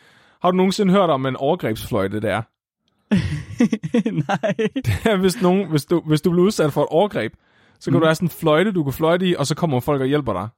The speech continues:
Speaker 2: Hvordan kan man, kan man godt lave overgreb over internettet, Flemming?
Speaker 1: Det kan man sagtens.
Speaker 2: Kan
Speaker 1: Altså,
Speaker 2: man det?
Speaker 1: hver
Speaker 2: Er
Speaker 1: gang,
Speaker 2: det
Speaker 1: hver gang du snakker om over-,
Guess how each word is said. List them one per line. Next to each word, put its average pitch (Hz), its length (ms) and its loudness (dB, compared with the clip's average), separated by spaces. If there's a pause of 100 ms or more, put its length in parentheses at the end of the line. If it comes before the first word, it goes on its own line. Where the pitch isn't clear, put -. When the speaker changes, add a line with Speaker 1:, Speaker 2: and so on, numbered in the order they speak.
(680)
Speaker 2:
Hvordan 165 260 2
kan 214 140 0
man, 170 100 0 (600)
kan 147 160 0
man 139 120 2
godt 175 180 0
lave 170 220 0
overgreb 147 500 0 (220)
over 151 460 0
internettet, 113 520 -4
Flemming? 123 320 -8
Speaker 1:
Det 147 100 2
kan 156 140 2
man 131 100 0
sagtens. - 560 -6 (200)
Speaker 2:
Kan 160 60 2
Speaker 1:
Altså, 196 120 4
Speaker 2:
man 151 60 4
det? 160 80 4
Speaker 1:
hver 180 80 4
Speaker 2:
Er 170 60 2
Speaker 1:
gang, 151 200 2
Speaker 2:
det 135 160 -12
Speaker 1:
hver 165 200 2
gang 143 240 0
du 147 80 2
snakker 135 360 0
om 131 120 0
over-, 131 280 2